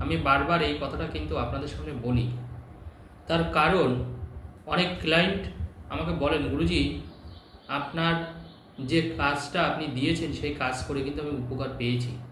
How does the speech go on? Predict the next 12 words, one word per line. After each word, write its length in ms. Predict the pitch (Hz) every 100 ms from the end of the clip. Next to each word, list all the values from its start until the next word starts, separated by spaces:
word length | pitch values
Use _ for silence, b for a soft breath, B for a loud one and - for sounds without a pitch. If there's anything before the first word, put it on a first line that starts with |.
| - - - - - - - - - - - - -
এই 280 | 175 208 -
কথাটা 360 | 175 170 190 196
কিন্তু 280 | 196 196
এখন 320 | 196 156 - 185
আমাদের 400 | 156 165 185 175
মেসেজ 600 | 127 135 147 - 190 190 - -
করে 180 | 156 165
কিন্তু 260 | 160 165 170
সবাই 260 | 160 156
বলছেন, 600 | 131 123 143 - 160 160 165 - - - - -
অনেকে 240 | 135 156 165
by 280 | 131 127